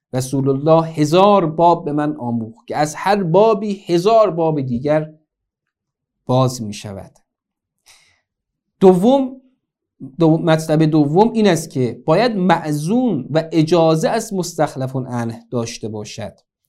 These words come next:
کسی که می‌خواد جانشین شخص دیگه قرار بگیرد، باید خود مستخلفون عنه او رو انتخاب کرده باشد، به او اجازه داده باشد،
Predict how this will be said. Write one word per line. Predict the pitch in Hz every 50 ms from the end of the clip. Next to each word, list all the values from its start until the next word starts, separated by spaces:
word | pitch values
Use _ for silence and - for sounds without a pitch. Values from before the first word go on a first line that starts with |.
| _ _
کسی | 143 139 131 151 147
که | 147 156
می‌خواد | 147 147 147 151 147 147 139
جانشین | 135 143 147 143 147 143 143 - - 233 240
شخص | 220 - - 170 156 156 - -
دیگه | 135 131 123 120 127 127
قرار | 127 127 135 127 123 123 123 113
بگیرد، | 113 127 123 120 117 123 139 156 185 214 208 - _ _ _ _ _ _ _ _ _ _
باید | 143 131 131 143 160 185 220 214
خود | - - - 220 240 233
مستخلفون | 254 247 208 175 160 - - - 127 127 131 123 113 113 - 117 110
عنه | - - 120 131 147 165 185 180 -
او | 131 127
رو | 135 160 170 185 190 196 - _ _ _ _
انتخاب | - 135 135 131 123 113 110 - - 127 - - 156 175 220 208 208
کرده | - 165 147 127 113 120
باشد، | 110 107 101 104 - - 110 101 - _ _ _
به | 127
او | 135 151 190 202 202
اجازه | 147 139 127 135 127 120 120 120 135 175
داده | 196 214 208 190 156 147
باشد، | 123 120 120 120 - 113 104 -